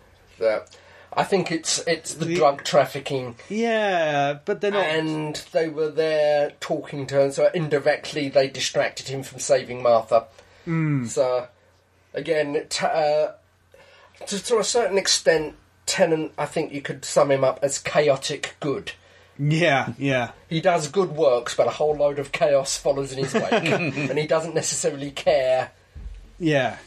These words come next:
Speaker 2: he does angry very well.
Speaker 1: Yeah,
Speaker 2: He really
Speaker 1: he doesn't
Speaker 2: does do angry.
Speaker 1: necessarily care what, how bad you are. If you're
Speaker 2: Mm.
Speaker 1: bad, that's it. You
Speaker 2: Yeah.
Speaker 1: stop.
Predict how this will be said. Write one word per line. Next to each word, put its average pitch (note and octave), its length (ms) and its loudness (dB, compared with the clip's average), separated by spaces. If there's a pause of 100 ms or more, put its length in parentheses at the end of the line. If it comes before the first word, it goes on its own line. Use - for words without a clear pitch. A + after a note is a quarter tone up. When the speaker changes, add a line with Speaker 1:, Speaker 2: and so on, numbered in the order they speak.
(180)
Speaker 2:
he D3 120 -6
does E3+ 200 2
angry A#2 360 2
very A2+ 180 0
well. E3+ 120 -6
Speaker 1:
Yeah, A#2+ 240 0
Speaker 2:
He C3+ 80 -8
really D3+ 100 0
Speaker 1:
he - 40 -2
doesn't F3 200 2
Speaker 2:
does E3 80 -6
do F3 40 0
angry. E3 40 2
Speaker 1:
necessarily C#3 460 -4
care C3+ 420 4
what, C#3 380 -2 (420)
how D3 260 0
bad C#3 380 2
you C3+ 160 -2
are. A#2+ 320 4
If C3 140 -4
you're C3+ 100 0
Speaker 2:
Mm. A2 40 -10
Speaker 1:
bad, A#2+ 440 0 (600)
that's D#3 280 0
it. A2+ 260 -6
You D3+ 120 -6
Speaker 2:
Yeah. B2+ 60 2
Speaker 1:
stop. A#2+ 380 -2